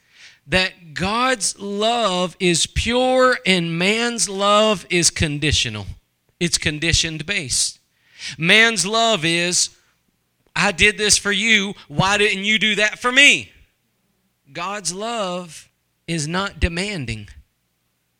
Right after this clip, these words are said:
It's persuasive. God's love will compel you to Him. God's love through you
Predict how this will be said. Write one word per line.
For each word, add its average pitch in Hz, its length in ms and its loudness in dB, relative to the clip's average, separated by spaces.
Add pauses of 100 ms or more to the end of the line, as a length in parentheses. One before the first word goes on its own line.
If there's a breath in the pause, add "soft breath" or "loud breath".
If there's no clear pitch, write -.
(120)
It's - 220 -12
persuasive. - 960 2 (760)
God's 175 400 -4
love 165 680 -6 (200 soft breath)
will 165 260 -4
compel 170 720 -2
you 127 460 -4
to 170 280 0
Him. 127 420 -8 (600 loud breath)
God's 196 480 2
love 185 540 4 (100)
through 254 380 4
you 151 580 0